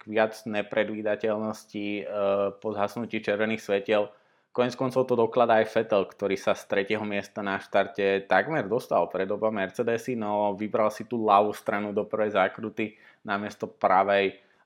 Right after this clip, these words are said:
Tam potom nebolo miesto, prebrzdil pneumatiku a toho prakticky odstavil a dostal ešte do väčších problémov a aj tam niekde začal ten dôvod, prečo Vettel skončil až sa Verstappenom, až na štvrtom mieste.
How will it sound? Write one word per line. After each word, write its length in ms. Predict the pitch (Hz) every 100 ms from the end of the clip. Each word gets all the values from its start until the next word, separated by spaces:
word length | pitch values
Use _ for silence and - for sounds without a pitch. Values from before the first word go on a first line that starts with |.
| _ _ _
Tam 240 | - 98 98
potom 580 | 110 104 98 95 90
nebolo 300 | 92 95 107 101
miesto, 460 | 98 98 - 107
prebrzdil 480 | - 98 98 104 101
pneumatiku 880 | 92 92 95 92 - 101 101 98 95
a 320 | 95 92 92
toho 720 | - 101 - 98 92 92 90 _
prakticky 480 | 95 92 107 - 104
odstavil 400 | 95 - 101 98
a 100 | 92
dostal 320 | 95 - 95 90
ešte 160 | -
do 160 | 95 95
väčších 320 | 92 107 -
problémov 640 | 101 92 95 98 98 92
a 20 | 90 - _ _ _
aj 400 | 95 95 98 -
tam 300 | 101 98 101
niekde 400 | 101 98 92 98
začal 420 | 98 92 - 98 90
ten 140 | 98
dôvod, 400 | 98 92 92 -
prečo 640 | 98 95 - 92 92 90 -
Vettel 380 | 92 90 95
skončil 580 | 90 - 92 92 - 98 -
až 180 | 95 - -
sa 240 | - 92
Verstappenom, 640 | 90 87 - 90 90 87 87
až 220 | 92 95
na 80 | 95
štvrtom 380 | - 92 92 85
mieste. 420 | 80 - - -